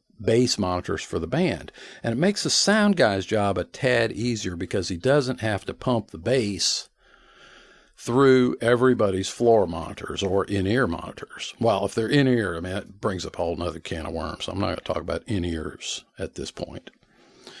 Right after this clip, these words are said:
But it's very common to see, uh, bass players carting around a little small amp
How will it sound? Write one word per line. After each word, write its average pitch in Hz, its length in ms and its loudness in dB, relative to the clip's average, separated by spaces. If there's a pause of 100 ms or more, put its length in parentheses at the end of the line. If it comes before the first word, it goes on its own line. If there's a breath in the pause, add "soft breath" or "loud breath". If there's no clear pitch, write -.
(480 loud breath)
But 110 80 2
it's 131 100 0
very 214 220 4
common 123 440 0
to 87 80 -8
see, 92 520 -2
uh, 82 180 -4
bass 104 420 -2
players 85 540 -6 (220)
carting 110 340 0
around 92 240 -2
a 90 60 -2
little 110 220 0
small 101 640 2 (500)
amp 90 380 -6